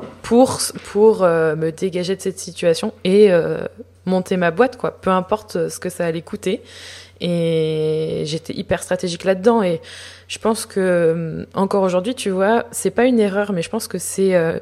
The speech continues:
une peur ou quelque chose qui te retient, c'est de, d'attendre cette validation extérieure et de se dire, « Ben, voilà, euh, qu'est-ce que, je veux faire ça. »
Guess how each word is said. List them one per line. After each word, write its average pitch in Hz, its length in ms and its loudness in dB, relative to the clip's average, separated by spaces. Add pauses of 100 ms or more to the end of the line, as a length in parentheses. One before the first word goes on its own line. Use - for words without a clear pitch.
une 180 200 -2
peur 190 380 0
ou 185 60 -4
quelque 175 300 -6
chose 208 220 -6
qui - 160 -16
te - 160 -6
retient, 170 480 0 (320)
c'est - 320 -4
de, 160 500 0 (120)
d'attendre 170 340 0
cette 156 200 -4
validation 165 540 0
extérieure 175 440 -2
et 202 80 0
de 202 100 -18
se - 100 -8
dire, « 170 240 -6
Ben, 147 380 -4 (720)
voilà, 180 480 4
euh, 170 100 6
qu'est-ce - 240 -2
que, 175 480 -4
je 165 140 -6
veux 180 80 -4
faire - 260 -6
ça. » 240 300 -2